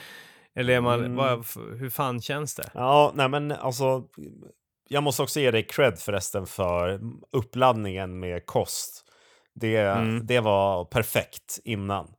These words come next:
Speaker 1: Mm.
Speaker 2: Eh,
Speaker 1: Kellogg's Frosties på morgonen.
Speaker 2: ja, skitbra.
Speaker 1: Ja.
Speaker 2: Och sen,
Speaker 1: Dunkade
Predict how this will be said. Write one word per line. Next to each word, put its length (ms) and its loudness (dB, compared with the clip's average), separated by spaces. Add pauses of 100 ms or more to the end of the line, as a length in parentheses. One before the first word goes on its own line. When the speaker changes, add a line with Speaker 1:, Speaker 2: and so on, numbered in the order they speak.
Speaker 1:
Mm. 340 -4 (220)
Speaker 2:
Eh, 200 -4
Speaker 1:
Kellogg's 440 2
Frosties 460 0
på 100 -2
morgonen. 460 2
Speaker 2:
ja, 360 4 (260)
skitbra. 760 -6 (840)
Speaker 1:
Ja. 400 -2
Speaker 2:
Och 100 -6
sen, 300 0
Speaker 1:
Dunkade 540 2